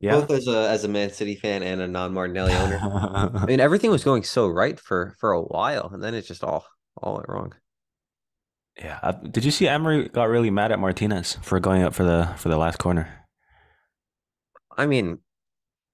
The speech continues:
Speaker 2: it's not like they woulda, you know, actually scored if, like, that didn't happen,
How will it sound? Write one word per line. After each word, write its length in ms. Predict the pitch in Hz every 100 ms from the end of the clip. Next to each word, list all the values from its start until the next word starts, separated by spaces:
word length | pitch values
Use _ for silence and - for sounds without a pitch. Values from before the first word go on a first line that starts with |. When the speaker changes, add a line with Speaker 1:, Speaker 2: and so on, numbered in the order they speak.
| _ _ _ _ _
Speaker 2:
it's 140 | 131 -
not 120 | 160
like 140 | 113
they 120 | 107 95
woulda, 380 | 90 85 80 - _ _ _ _ _ -
you 160 | 92
know, 80 | -
actually 520 | 76 85 - - 73
scored 520 | 80 - - 85 - -
if, 220 | - _ _ _ _ _ _ _ _ -
like, 160 | - -
that 180 | 76
didn't 200 | - -
happen, 420 | 92 - - -